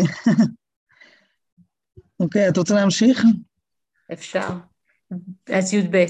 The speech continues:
Speaker 2: ויובן
Speaker 1: י"ב.
Speaker 2: זה בהקדים עניין הארון בעבודת השם. עכשיו זה ממש מדבר אלינו, מה אנחנו בכל הסיפור הזה.
Speaker 1: אוקיי.
Speaker 2: כל אחד מישראל הרי הוא משכן ומקדש לא יתברך. כל אחד מ-, מישראל.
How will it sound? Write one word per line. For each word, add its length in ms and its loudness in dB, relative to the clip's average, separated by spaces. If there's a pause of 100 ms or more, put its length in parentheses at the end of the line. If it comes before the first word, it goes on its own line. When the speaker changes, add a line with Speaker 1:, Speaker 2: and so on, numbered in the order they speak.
(240)
Speaker 2:
ויובן 460 0
Speaker 1:
י"ב. 80 -2
Speaker 2:
זה 280 -4
בהקדים 580 -4
עניין 280 -6
הארון 500 -6
בעבודת 420 -6
השם. 380 -12
עכשיו 180 -4
זה 140 -4
ממש 240 -2
מדבר 260 -2
אלינו, 440 -4
מה 260 -4
אנחנו 280 -8
בכל 200 -8
הסיפור 320 -8
הזה. 120 -8 (220)
Speaker 1:
אוקיי. 240 -8
Speaker 2:
כל 120 4
אחד 160 2
מישראל 400 2 (100)
הרי 220 0
הוא 260 0
משכן 760 -4
ומקדש 540 -6
לא 80 -4
יתברך. 480 -8
כל 160 -8
אחד 160 -6
מ-, 280 -8
מישראל. 460 -6